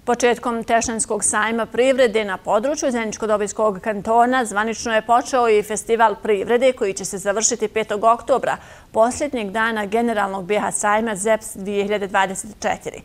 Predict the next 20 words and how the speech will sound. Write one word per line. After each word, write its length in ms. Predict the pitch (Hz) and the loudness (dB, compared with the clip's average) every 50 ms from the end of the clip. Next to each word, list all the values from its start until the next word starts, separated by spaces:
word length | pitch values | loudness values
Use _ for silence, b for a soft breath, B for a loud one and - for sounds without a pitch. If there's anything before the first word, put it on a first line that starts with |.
| B B B B B B B - | B B B B B B B -6
Cilj 240 | - 247 247 220 185 | 0 0 2 2 0
festivala 600 | 190 - 196 - - 214 202 214 214 220 226 226 | -2 -4 -4 -2 -2 0 2 4 4 6 6 4
na 160 | 220 220 214 | 4 2 -2
kojem 220 | 208 - 214 202 214 | -4 -4 -6 -4 -4
će 100 | - 196 | -6 -6
se 140 | - 214 208 | -6 -6 -2
predstaviti 580 | - 208 208 208 208 - 226 214 208 208 214 | 2 2 2 2 0 -2 -2 -2 -2 -2 -4
izlagači 640 | 202 190 208 214 196 208 202 202 220 247 - - 277 | -2 0 0 0 2 2 2 4 2 0 0 -2 -4
ne 200 | 233 208 208 208 | -4 -4 -4 -4
samo 280 | 196 - 220 202 190 190 | -4 -4 -4 -4 -4 -6
iz 100 | 185 - | -6 -2
Bosne 360 | 208 196 196 - - 196 202 | 0 0 0 0 -2 -4 -6
i 40 | 202 | 0
Hercegovine, 760 | 214 226 240 240 - 277 262 240 233 214 214 208 214 208 | 2 2 2 4 2 0 0 2 0 0 0 -2 -4 -4
nego 300 | 202 196 190 202 196 196 | -6 -6 -6 -6 -6 -6
i 80 | 190 190 | -6 -6
drugih 380 | 180 190 208 190 185 196 196 180 | -4 -2 -2 -2 -2 -4 -6 -6
zemalja 500 | 202 196 190 185 190 202 220 254 269 262 | -6 -6 -4 0 0 0 0 0 0 0
je 220 | 247 233 208 185 B B B B B B | 2 2 2 0 B B B B B B
razvoj 480 | - 214 220 214 214 233 233 269 277 247 | 0 2 4 4 4 2 0 -4 -6 -6